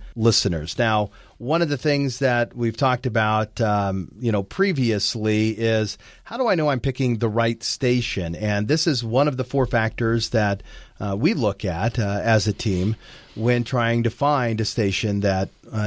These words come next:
an advisor might wanna be on. So, uh, it's aptly named Avoiding the Competition. So what's that mean, Lindsay?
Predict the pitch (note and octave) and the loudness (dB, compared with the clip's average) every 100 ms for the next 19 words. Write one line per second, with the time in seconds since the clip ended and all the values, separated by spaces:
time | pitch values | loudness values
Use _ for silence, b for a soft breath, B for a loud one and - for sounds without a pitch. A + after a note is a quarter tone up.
0 | G#2 A2 G#2+ A2 G#2+ G#2 G#2+ G2+ G2+ G2 | 0 0 2 2 0 0 -2 -2 -2 -2
1 | G2 F#2 C#3+ A2+ C#2+ G#1+ - b - - | -2 2 2 2 -2 -12 -20 b -12 -6
2 | C#3 A#2 A2+ A2 G#2+ G#2 G#2+ G2+ G2+ B2 | 0 2 2 -2 -4 -2 0 0 2 2
3 | A#2+ - - C3 C3 D3 C3+ C3 B2+ C3 | 2 -2 0 2 2 0 2 0 0 0
4 | G#2+ B2+ E3 E3 D#3+ D#3+ E3 C#3 A#2+ B2+ | 0 0 2 2 0 -2 -4 -2 -2 0
5 | C#3 B2+ C3 - D3 C3 G#2+ D2 - _ | 0 0 -2 2 2 2 -2 -4 -10 _
6 | _ - D3 B2+ A#2 A2+ G#2+ - - C3 | _ -6 -2 2 2 0 -4 -12 -10 -2
7 | B2 D#3 - A#2+ A2+ G#2 E2 E2+ - F#2 | 0 2 2 2 2 0 -2 -4 -4 -4